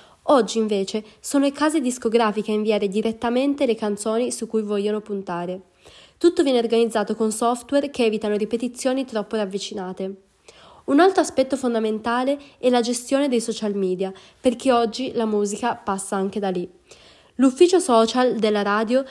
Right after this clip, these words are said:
si occupa di contenuti visivi, video e collaborazioni con gli altri artisti,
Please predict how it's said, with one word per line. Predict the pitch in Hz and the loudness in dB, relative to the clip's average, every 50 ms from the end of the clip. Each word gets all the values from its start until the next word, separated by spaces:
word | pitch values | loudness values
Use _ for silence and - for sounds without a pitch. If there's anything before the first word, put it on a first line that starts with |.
| - - | -14 -20
si | _ - - - 277 | _ -8 0 2 2
occupa | 233 226 - - 233 226 214 208 | 2 2 0 -4 -4 -2 0 0
di | 214 | 0
contenuti | 202 226 220 214 208 220 208 208 202 214 | 0 -2 -4 -2 0 0 0 0 0 0
visivi, | 196 208 196 196 226 262 277 277 277 285 277 | -2 -2 -2 0 0 0 0 0 0 -2 -2
video | 233 202 220 226 233 226 247 254 247 - - - | -2 -4 -4 -2 -2 2 2 2 2 0 -2 -2
e | 262 254 | -4 -2
collaborazioni | - 262 240 220 196 202 208 208 202 196 - - - 220 202 202 208 208 | 0 0 0 0 0 -2 -2 -6 -6 -8 -10 -6 -4 -2 -2 -2 -2 -4
con | 202 208 202 | -2 -2 -2
gli | 196 | -2
altri | 190 185 185 196 190 | -2 -4 -4 -6 -8
artisti, | 190 - - - 190 190 185 - _ - 196 196 | -8 -8 -12 -10 -8 -8 -8 -10 _ -10 -10 -10